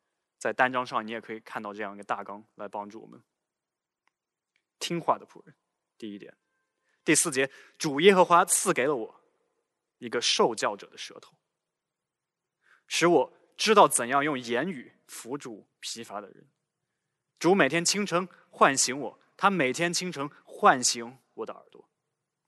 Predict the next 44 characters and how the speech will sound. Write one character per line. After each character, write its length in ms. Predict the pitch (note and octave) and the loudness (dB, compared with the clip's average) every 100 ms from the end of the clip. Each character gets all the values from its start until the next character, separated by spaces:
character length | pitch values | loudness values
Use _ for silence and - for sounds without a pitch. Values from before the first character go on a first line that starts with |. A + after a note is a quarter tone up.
| _ _ | _ _
使 180 | - D3+ | -2 0
我 100 | C#3+ | 0
能 140 | A#2+ | 0
像 160 | E3 C3 | 0 0
受 340 | - A3+ D3+ | 0 0 -2
教 240 | A#2+ F#3+ A#2 | -2 -2 -2
者 180 | G#2+ - | -10 -20
一 100 | G#2 | -20
样 220 | G2 F#2+ _ _ _ _ _ _ _ | -18 -18 _ _ _ _ _ _ _
静 200 | - A#2 - | -6 -6 -10
听。” 240 | - G2 _ _ _ _ _ _ _ _ _ _ _ _ _ _ _ _ _ _ _ _ _ _ _ | -20 -20 _ _ _ _ _ _ _ _ _ _ _ _ _ _ _ _ _ _ _ _ _ _ _
他 140 | G3 | -2
是 160 | G3 D3+ | 0 0
一 40 | |
位 180 | D#3+ D#3+ _ - | 0 -2 _ -6
受 380 | - - G#3 B2 | -4 0 0 -2
教 320 | F#3 G3 - | -6 -6 -8
的， 180 | - _ _ _ _ _ - | -20 _ _ _ _ _ -2
他 240 | F#3+ F#3+ - _ | 0 0 -10 _
能 260 | C#3+ F3+ | -2 -2
够 120 | B3+ F3 | 2 2
听 240 | - E3+ | 2 -4
神 160 | - B2+ | -4 -6
的 80 | |
话 160 | B2+ C3 | 2 2
语， 120 | A2+ | 0
他 100 | - | -4
也 160 | F3 D3 F#3 | -4 -4 -10
能 180 | C#3+ D#3 | -10 -2
够 100 | F3+ | -2
服 320 | - - D3 | -2 -6 -6
从 220 | A#3 B2 | -6 -6
神 160 | A#2 G#2+ | -8 -10
的 60 | G#2+ | -8
话 180 | G#2+ | -10
语， 60 | - _ _ _ _ _ - | -10 _ _ _ _ _ 0
他 100 | D#3 | 2
也 80 | |
会 140 | - D#3+ | 4 0
用 120 | D#3+ | 0
神 240 | - C3+ | -2 -4
的 80 | E3+ | -4
话 280 | - F#3 | 0 2
语 80 | C3 | 2